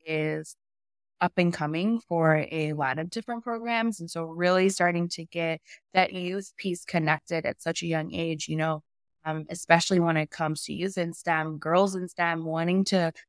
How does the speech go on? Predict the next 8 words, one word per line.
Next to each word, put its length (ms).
make 260
sure 240
that 220
people 380
know 260
that 240
they 220
have 480